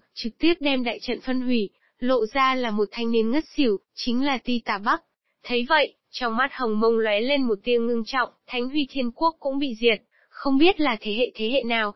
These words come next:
trong sinh tử quan trọng, dùng cách này ném con cháu trong tộc về phía hư không mênh mông, tại thời điểm này, điều này có gì khác biệt? "Ngươi là người chồng nguyên nhân,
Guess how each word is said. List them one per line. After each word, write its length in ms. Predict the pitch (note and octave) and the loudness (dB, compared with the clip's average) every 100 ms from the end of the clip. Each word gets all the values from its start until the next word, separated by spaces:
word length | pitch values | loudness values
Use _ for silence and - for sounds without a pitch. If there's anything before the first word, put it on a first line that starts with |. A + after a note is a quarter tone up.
| _ | _
trong 260 | - C4 A#3+ | -6 -4 -4
sinh 240 | - A#3+ | -4 -4
tử 160 | A3+ A3 | -2 -2
quan 180 | - A3+ | -2 -4
trọng, 240 | A#3+ B3+ - _ _ _ | -2 -2 -2 _ _ _
dùng 300 | A#3 C#4 B3+ | -4 -2 0
cách 180 | E4 | -2
này 240 | D#4+ C#4+ A#3 | 0 0 0
ném 280 | G#3+ A3 A#3 | -2 -4 -4
con 220 | C4+ B3+ | -4 -4
cháu 340 | C4 G#3 G#3 A#3+ | -4 -2 -2 -2
trong 220 | D4 C4 | -4 -2
tộc 160 | A#3+ G#3+ | -4 -2
về 120 | G#3 | -4
phía 200 | - G#3+ | -2 -4
hư 280 | A3 C#4 B3+ | -2 -2 -2
không 260 | - B3+ | -4 -2
mênh 240 | B3 A#3+ A#3+ | 0 0 2
mông, 200 | B3 A#3+ - _ - | 0 0 -6 _ -6
tại 180 | B3+ - | -4 -2
thời 160 | B3 | -2
điểm 220 | A#3 A3+ G3+ | 0 0 0
này, 300 | G#3 G#3+ G3+ _ | 0 0 -4 _
điều 200 | A3+ A3+ | 0 2
này 240 | A3+ A3+ | 2 0
có 180 | A3 A#3 | -2 -4
gì 140 | A3+ B3+ | -4 -6
khác 220 | C#4+ C4+ | -6 -2
biệt? 180 | C4 A3 _ _ _ _ _ _ | -2 -2 _ _ _ _ _ _
"Ngươi 220 | C#4 D4 | 0 0
là 140 | C#4+ C4 | 0 -2
người 200 | A#3+ B3 | 0 0
chồng 240 | B3 A#3+ G#3+ | 0 -2 2
nguyên 200 | B3 B3 | 2 4
nhân, 280 | C4 B3 | 2 0